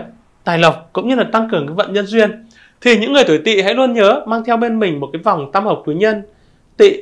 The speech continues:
Dậu, Sửu để được trợ mệnh hộ thân. Vòng đã được các thầy khai quang, chỉ chú và xem ngày sử dụng theo tuổi của gia chủ.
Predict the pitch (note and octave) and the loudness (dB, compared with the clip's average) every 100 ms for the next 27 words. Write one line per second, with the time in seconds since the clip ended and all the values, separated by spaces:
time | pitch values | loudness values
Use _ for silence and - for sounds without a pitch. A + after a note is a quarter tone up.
0 | - _ D#3 F#3 - - - - C#3+ A#2 | -12 _ -2 0 0 -4 -18 -8 -6 -4
1 | C#3+ E3+ - C3+ D3+ D3 - D#3 E3 D#3 | -8 -12 -6 -2 0 -2 -4 -4 -4 -6
2 | D#3 D#3 G3 F#3 - _ _ _ _ _ | -6 0 0 -2 -14 _ _ _ _ _
3 | G3 A3 G#3 C4 B3 C4+ C4 G#3+ D#3+ - | 4 4 4 4 4 2 4 2 2 0
4 | B3+ A#3+ A#3+ A#3+ A3+ F#3 C#3 D#3 C#3+ B3 | -2 0 -2 -2 -4 -4 -2 -4 -6 -6
5 | - E3+ C3 A#3 A#3 F#3+ - B2+ D3+ - | -4 -4 -2 -4 -2 -2 -4 -8 -8 -6
6 | A3 F#3+ B2 C3+ F3 E3+ A#2+ | -4 -2 -4 -4 -8 -6 -8